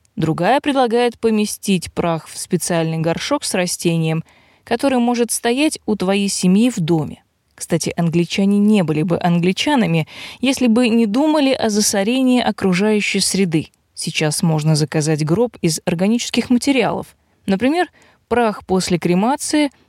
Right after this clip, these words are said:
может быть помещен в баночку из ивовой лозы. В каждом городе и каждой деревне есть похоронные бюро, которые внешне выглядят как офисы. Там,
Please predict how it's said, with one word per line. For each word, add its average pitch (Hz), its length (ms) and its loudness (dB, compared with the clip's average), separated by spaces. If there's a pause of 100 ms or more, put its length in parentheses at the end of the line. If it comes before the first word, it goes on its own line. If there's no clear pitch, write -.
(220)
может 202 320 -2
быть 202 220 0
помещен 180 460 2
в 147 100 -6
баночку 196 640 -2
из 170 400 0
ивовой 165 460 2
лозы. 165 460 -2 (260)
В - 120 -20
каждом 208 420 0
городе 220 480 2
и 175 140 0
каждой 170 380 -2
деревне 233 580 2 (280)
есть 202 500 -2
похоронные 208 680 -2
бюро, 185 460 0 (420)
которые 165 420 0
внешне 208 480 2
выглядят 196 540 2
как - 280 -4
офисы. 147 580 -2 (320)
Там, 240 340 0